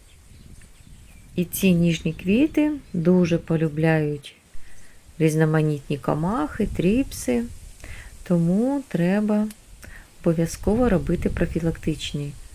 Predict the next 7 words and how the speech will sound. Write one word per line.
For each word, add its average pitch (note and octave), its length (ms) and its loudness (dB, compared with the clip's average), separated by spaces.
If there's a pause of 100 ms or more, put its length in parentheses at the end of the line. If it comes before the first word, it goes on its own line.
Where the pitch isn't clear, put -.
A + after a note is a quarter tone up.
(460)
обробки F3 840 2 (880)
від F#3 140 -2
шкідників. E3+ 1000 -2 (3500)
Моїй G#3 300 6
троянді F3 720 2
три F3 380 0
роки. G#3+ 560 -4